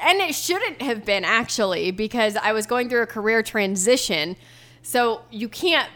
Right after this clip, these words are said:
party while you are trying to get a new job going and establish yourself in a new city, in a new company, in a new, uh, radio station. None of that will work together.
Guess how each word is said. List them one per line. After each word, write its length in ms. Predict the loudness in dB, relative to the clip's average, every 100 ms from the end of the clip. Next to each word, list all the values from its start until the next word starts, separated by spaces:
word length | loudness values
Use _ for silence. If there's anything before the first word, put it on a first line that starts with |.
| -4
party 640 | 4 6 6 4 0 0
while 500 | 0 2 4 6 4
you 220 | 0 0
are 240 | 2 2 2
trying 500 | 2 2 2 0 -2
to 680 | 0 2 2 0 -2 -6 -10 -20 _ _ _ _ _ -12 0
get 160 | 2
a 60 | 2
new 160 | 2 0
job 340 | 4 4 4
going 240 | 2 0
and 120 | -2 -6
establish 520 | -2 2 4 2 -2
yourself 380 | -2 -2 -2 -4
in 80 |
a 60 | -6
new 180 | -4 -6
city, 480 | -6 -6 -4 -6 -8
in 100 | -8
a 60 | -6
new 200 | -6 -6
company, 680 | -6 -8 -8 -8 -8 -10 -14 -20 -20 -20 -20 _ _ -6
in 140 | -2
a 60 | 0
new, 500 | 0 0 0 -2 -2 -6 -20 -12
uh, 140 | -12 -14 -20 -18 -8
radio 440 | 2 4 6 4
station. 680 | 2 0 -2 0 -2 -2 -4 -4
None 340 | 0 2 2
of 140 | 0 2
that 360 | 4 4 2 -4 -20 _ _ _
will 380 | -4 0 2 0
work 320 | 0 -2 -2
together. 880 | -6 -8 0 4 4 4 -2 -8 -14